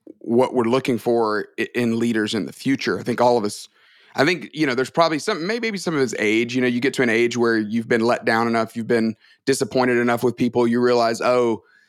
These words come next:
yeah, they're great at that, but they've got some flaws, they've got some problems, that there is no perfect person." I like that little meme that says, "Never trust a mom with a clean van."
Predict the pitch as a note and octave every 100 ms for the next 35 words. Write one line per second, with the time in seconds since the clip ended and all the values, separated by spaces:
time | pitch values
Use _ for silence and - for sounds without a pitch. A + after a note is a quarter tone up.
0 | _ - D3 C3 C3+ B2 B2+ B2 B2+ B2+
1 | A#2 A#2+ A#2+ A#2+ - A2+ A#2+ A2+ A#2 A#2
2 | A#2 A2+ A2+ A#2 - A2+ A2+ A#2 A2+ A2+
3 | - A#2 G2+ A#2+ A2+ B2 A#2+ A#2+ A#2 -
4 | A2+ A#2+ - A#2+ A#2+ A#2 A#2 A2+ A#2 G2+
5 | A#2 A2 A2 A2+ A#2+ A#2 A#2+ A#2 A#2+ A#2
6 | - A#2+ A#2 - - - B2 A#2 - A#2
7 | - A2+ A2+ A#2 A2 - B2 A#2 A2 G#2+
8 | A2 A#2